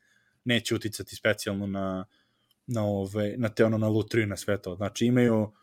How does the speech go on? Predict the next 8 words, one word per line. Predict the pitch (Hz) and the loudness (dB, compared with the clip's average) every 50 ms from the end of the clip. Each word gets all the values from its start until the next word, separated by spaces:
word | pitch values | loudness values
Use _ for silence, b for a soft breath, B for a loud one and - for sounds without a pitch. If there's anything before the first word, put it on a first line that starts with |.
| _ _ _ _ _ _ _ _ _ _ _ _ _ _ _ _ - | _ _ _ _ _ _ _ _ _ _ _ _ _ _ _ _ 6
puno | 156 147 127 120 | 8 8 8 6
krila, | - - - 123 117 107 98 90 | 6 8 8 8 8 8 6 4
ovo, | 92 95 101 | 4 4 4
znači, | 104 107 101 - 110 104 117 - | 2 0 0 -2 -2 -2 -2 -4
imaju | - 131 123 120 117 107 107 107 - - - | -2 -2 0 0 0 0 -2 -4 -6 -8 -2
Cam | - - 139 131 131 120 | 2 4 4 6 6 6
Johnson, | 131 127 135 135 - - 139 131 120 117 110 110 | 4 4 4 4 2 2 2 2 2 2 0 -2
uh, | 110 - _ - | -4 -8 _ -4